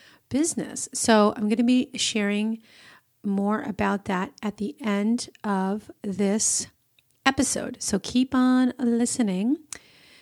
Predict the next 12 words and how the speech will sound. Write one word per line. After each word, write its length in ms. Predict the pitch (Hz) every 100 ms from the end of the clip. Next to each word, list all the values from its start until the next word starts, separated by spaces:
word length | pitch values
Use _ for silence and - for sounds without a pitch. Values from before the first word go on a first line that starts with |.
| _ _ _ _ _ _ _ - -
All 120 | 285
right, 260 | - 262
so 140 | - 208
let's 240 | 220 220
dive 280 | - 220 220
in. 340 | 214 165 185 - _ - - - -
So 180 | - 226
now 200 | 208 208
you 180 | 196 208
may 160 | 214
wanna 240 | 233 254 247
get 500 | 202 214 208 196